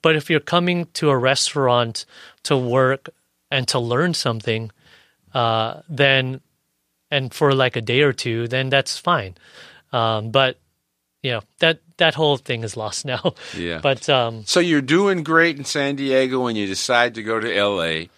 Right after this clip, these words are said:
Speaker 2: You go to L A, sounds like you're kicking it there. How you get to New York City, my home?
Speaker 1: <laughs> Um, actually, I was, um, it,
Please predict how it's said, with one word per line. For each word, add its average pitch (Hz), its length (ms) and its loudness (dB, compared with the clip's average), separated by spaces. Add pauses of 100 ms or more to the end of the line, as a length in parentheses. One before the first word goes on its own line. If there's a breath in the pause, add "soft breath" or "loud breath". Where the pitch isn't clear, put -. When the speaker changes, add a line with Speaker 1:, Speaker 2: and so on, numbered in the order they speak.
(200)
Speaker 2:
You 92 160 -4
go 117 240 4
to 120 120 -2
L 113 280 4
A, 117 200 2
sounds 104 460 0
like 104 280 0
you're 101 100 -4
kicking 123 400 -4
it 98 160 -6
there. 107 460 2 (260 soft breath)
How 107 220 0
you 135 200 -4
get 98 280 -6
to 85 100 -10
New 76 260 -6
York 110 560 2
City, 98 460 0
my 85 380 2
home? 104 440 -10 (160)
Speaker 1:
<laughs> 160 460 0 (540 loud breath)
Um, 160 380 4
actually, 151 600 0
I 143 120 0
was, 143 320 0
um, 123 440 -2 (720 loud breath)
it, 147 400 2